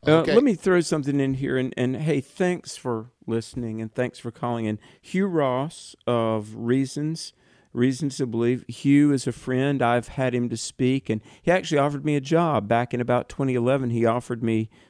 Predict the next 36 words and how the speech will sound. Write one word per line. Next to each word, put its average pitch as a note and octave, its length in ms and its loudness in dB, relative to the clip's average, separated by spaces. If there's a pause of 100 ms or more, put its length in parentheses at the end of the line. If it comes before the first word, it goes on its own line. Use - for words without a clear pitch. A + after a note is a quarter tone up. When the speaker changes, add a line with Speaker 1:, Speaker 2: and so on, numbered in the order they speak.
Speaker 1:
the A2 100 0
vice A#2 300 0
presidency C3 800 -2
of G#2+ 160 -4
that A2+ 240 0
ministry, A#2+ 580 0
so G#2 280 -4
I'm A#2+ 280 0 (300)
very, B2 400 2
very A#2+ 280 -2
familiar A2+ 360 -4
with G#2 200 -4
him. G2+ 160 -4 (360)
And A2+ 200 0
he D#3+ 120 4
wrote D#3 220 4
a D3 40 0
book C3 300 -2
on A#2 460 -4
the A2+ 120 -8
book G#2+ 240 -4
of G2 140 -8
Job, A2 640 0 (420)
and G#2+ 200 -2
he B2 120 0
asked A#2+ 220 -2
me B2 80 -2
to A2+ 80 -2
write A2+ 240 2
an A2+ 120 2
endorsement A2+ 640 -2
for G#2 300 -2
it, - 80 -2
which - 260 0
I A#2 180 4
did. A#2 640 2